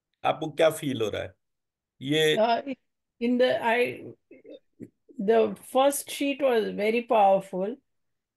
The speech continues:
Speaker 2: very, very powerful। And then the second sh-, sheet also, I, you know,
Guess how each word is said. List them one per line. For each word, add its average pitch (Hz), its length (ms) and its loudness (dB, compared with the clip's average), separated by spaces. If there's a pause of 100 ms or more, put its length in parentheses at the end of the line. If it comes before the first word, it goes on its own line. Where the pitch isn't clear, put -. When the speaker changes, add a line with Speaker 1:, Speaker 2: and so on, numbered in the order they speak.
Speaker 2:
very, 226 180 2
very 233 300 4
powerful। 196 500 0 (560)
And 214 360 0
then 233 500 -2
the 220 100 -2
second 262 460 0
sh-, - 580 -12
sheet 240 460 -4
also, 220 400 4
I, 214 140 4
you - 300 -4
know, 240 340 -4